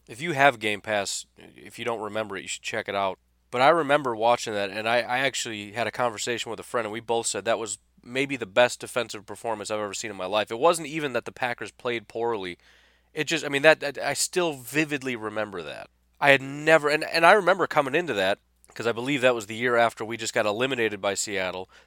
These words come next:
Then week one, we come back into Seattle, and it's like, "Oh man, we're just gonna smoke this team." And the Packers were really good that year.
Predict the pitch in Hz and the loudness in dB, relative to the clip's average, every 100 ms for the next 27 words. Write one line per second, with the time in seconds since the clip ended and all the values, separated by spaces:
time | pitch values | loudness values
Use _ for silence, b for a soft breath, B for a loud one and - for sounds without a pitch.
0 | - 117 117 143 139 135 123 - 120 113 | -12 -6 -2 -2 2 2 0 -4 -2 0
1 | 110 156 156 120 113 104 101 98 98 101 | 2 0 -2 -2 2 2 0 -4 -8 -6
2 | 101 95 101 101 117 110 98 - - 127 | -6 -4 -4 -6 -8 -10 -8 -8 -2 -2
3 | 147 110 - 107 135 202 214 220 202 127 | -2 -4 -10 -6 -4 2 4 4 2 -4
4 | 107 120 185 113 90 190 113 80 76 76 | -4 -4 -4 -2 0 0 0 -6 -8 -18